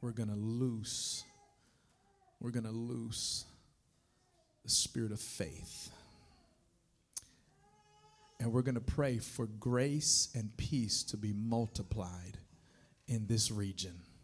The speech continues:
The grace of God that brings salvation to men is going to appear unto all men,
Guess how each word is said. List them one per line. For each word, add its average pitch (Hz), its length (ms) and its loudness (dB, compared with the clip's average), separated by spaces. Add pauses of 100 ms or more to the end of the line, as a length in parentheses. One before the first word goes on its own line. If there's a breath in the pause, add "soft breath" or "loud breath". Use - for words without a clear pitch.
(1500 soft breath)
The 123 120 4
grace 135 480 8
of 120 180 4
God 110 300 6
that 113 200 0
brings 120 320 6
salvation 113 800 2
to - 120 2
men 101 480 0
is 107 180 0
going 110 260 2
to 107 240 0
appear 104 720 4 (560 loud breath)
unto 110 220 -2
all 104 240 0
men, 95 360 -2